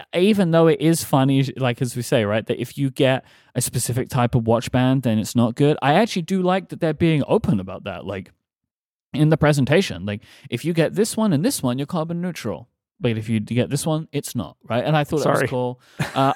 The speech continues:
Speaker 1: I also <laughs> liked that, and I think I, like, those new Nike bands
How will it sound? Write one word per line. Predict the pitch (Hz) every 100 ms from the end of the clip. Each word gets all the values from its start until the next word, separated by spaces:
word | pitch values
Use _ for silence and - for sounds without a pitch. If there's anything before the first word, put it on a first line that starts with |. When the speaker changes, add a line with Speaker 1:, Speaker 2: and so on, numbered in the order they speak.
| -
Speaker 1:
I | 160 175
also | 190 233 202
<laughs> | 165
liked | 180 180 - 147
that, | 156 147 - _ _ 123
and | 131
I |
think | 135 165 - 110
I, | 120 127 -
like, | 117 101 - _ _ _ _ -
those | 123 127 151 165 131
new | 123 139 131
Nike | 110 107 - 214
bands | 185 180 202 240 - -